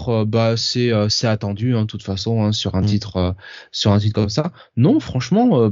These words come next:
Speaker 1: moi, je trouve que ça fait largement le job, hein. Euh, pour, euh, pour une mini-série, euh, c'est, euh, ouais, ouais, ça, ça fait forcément appel à, je dirais, à, euh,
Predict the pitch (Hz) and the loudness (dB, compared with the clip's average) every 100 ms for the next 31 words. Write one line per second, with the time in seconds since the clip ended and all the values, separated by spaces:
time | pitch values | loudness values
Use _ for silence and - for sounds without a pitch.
0 | 107 110 120 117 185 - 110 120 127 139 | -2 -4 -2 -2 -2 -2 0 2 0 0
1 | 139 143 131 135 185 123 160 _ _ _ | -2 0 0 0 0 -2 -4 _ _ _
2 | _ - 95 95 95 98 95 113 110 104 | _ -8 -2 -2 -2 -4 -2 0 2 2
3 | 107 117 117 120 117 117 120 110 127 185 | 2 2 2 4 2 2 2 2 4 4
4 | 156 113 104 104 - 117 101 92 95 269 | 4 4 2 0 0 2 2 2 0 2
5 | 285 269 - 98 92 92 95 - - - | 2 2 2 0 0 -2 -8 -14 -18 -4
6 | - 135 185 185 175 - - 165 170 151 | 0 0 2 0 0 -4 -2 0 0 0
7 | 135 156 156 139 110 110 107 113 110 117 | -2 -2 0 0 -2 -4 -6 -6 -4 -4
8 | 123 98 95 104 101 90 | -4 -4 -6 -6 -6 -6